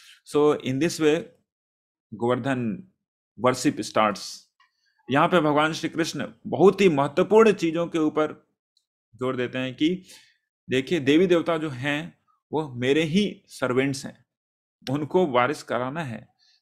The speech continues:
इसका मतलब ये नहीं कि उनको आप ब्राइब देते चलें, राइट?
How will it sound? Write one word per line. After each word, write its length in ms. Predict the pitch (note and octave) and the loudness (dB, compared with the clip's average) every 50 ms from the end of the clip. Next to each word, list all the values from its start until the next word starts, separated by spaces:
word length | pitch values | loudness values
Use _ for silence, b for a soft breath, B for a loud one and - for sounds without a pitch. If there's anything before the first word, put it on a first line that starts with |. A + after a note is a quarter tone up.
| _ | _
इसका 240 | C3+ B2 - - E3+ | -10 -8 -4 -2 -2
मतलब 300 | E3 F3 F3 E3+ D#3 C#3 | 0 0 0 0 2 2
ये 120 | C#3+ D#3 E3+ | 2 2 2
नहीं 140 | F3+ F#3 | 2 0
कि 100 | F3+ F3 | 0 0
उनको 180 | E3+ E3 D#3 E3+ | -4 -2 -2 -2
आप 80 | D3 C3+ | -2 0
ब्राइब 300 | A#2 B2 B2+ C3+ C3+ B2 | 0 0 0 2 0 -2
देते 200 | A#2+ G#2 A2+ G#2 | -4 -6 -8 -10
चलें, 240 | - A#2 F#2 - A#2 A#2+ _ _ _ - | -10 -10 -12 -12 -14 -16 _ _ _ -6
राइट? 200 | B2+ C#3+ D#3 - | -6 -4 -6 -8